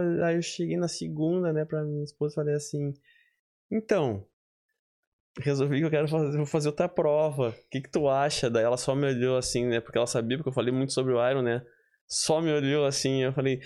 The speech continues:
não, mas não é dessas tão grandes, eu vou fazer uma meia maratona, tal, na boa, assim,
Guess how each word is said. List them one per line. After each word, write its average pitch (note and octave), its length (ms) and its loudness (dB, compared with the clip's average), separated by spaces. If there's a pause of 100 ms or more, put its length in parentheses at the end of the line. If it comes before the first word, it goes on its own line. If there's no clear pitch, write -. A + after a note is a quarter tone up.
(180)
não, D#3+ 340 2
mas A2+ 200 0
não D3+ 120 0
é F#3+ 80 0
dessas F3+ 300 -2
tão D3+ 100 0
grandes, C3 300 0
eu B2+ 80 0
vou B2+ 60 -2
fazer B2+ 240 -2
uma C#3 160 0
meia C#3+ 280 0
maratona, C3 840 0
tal, G#2+ 340 2
na G#2+ 140 -2
boa, A2 320 0
assim, A#2+ 260 -4